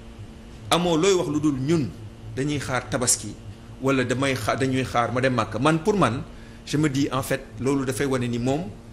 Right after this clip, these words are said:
wala day fo, wala dafa ragal li mu ñeme, li, li mu bëgg wax, wala il a pas le sens de la gravité du moment, euh, bi nga xam ni tey moo am ba Sénégalais di xaar résultat yi. Donc man, je trouve que là,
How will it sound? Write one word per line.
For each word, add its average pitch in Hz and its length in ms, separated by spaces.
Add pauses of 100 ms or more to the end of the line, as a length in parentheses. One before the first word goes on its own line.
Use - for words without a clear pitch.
(320)
wala 160 220
day 233 180
fo, 202 280 (760)
wala 139 200
dafa 208 220
ragal 180 380 (420)
li 143 100
mu 151 100
ñeme, 135 240
li, 135 140
li 151 200
mu 156 100
bëgg 135 180
wax, 120 200 (640)
wala 160 260 (100)
il 143 120
a 131 100
pas 151 220
le 139 100
sens - 560 (420)
de 123 60
la 120 160
gravité 127 500
du 107 160
moment, 110 380 (580)
euh, 110 120
bi 123 120
nga 131 100
xam 110 240
ni 131 140
tey 120 300
moo 113 300
am 123 180
ba 113 80
Sénégalais 107 460
di 107 80
xaar 104 280
résultat 101 420
yi. 104 180
Donc 104 200
man, 202 220 (180)
je - 100
trouve 156 220
que 151 100 (120)
là, 135 380